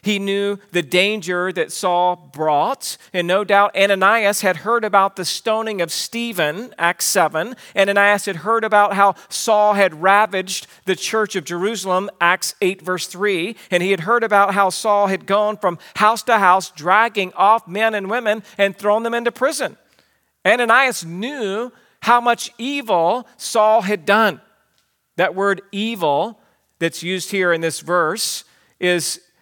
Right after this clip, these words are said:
is translated as harm in the New American Standard Bible. It means to be morally reprehensible. It means to injure.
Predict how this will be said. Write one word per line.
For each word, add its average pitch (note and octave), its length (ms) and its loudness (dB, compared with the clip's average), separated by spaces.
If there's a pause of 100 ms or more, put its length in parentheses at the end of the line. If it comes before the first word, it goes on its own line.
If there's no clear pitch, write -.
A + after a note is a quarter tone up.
is F3 200 -2
translated G3 720 -2
as D#3 200 0
harm G3+ 640 -4 (320)
in F3 200 0
the D#3 260 0
New F#3 260 -4
American F3 480 0
Standard F3 460 -6
Bible. D#3 400 0
It F3 200 -4
means G#3+ 340 -4
to G3+ 120 -8
be G3 240 -4
morally A3 840 -2 (180)
reprehensible. G3 1120 -2 (580)
It F#3+ 160 0
means A3 340 0
to - 240 -6
injure. G3 460 -4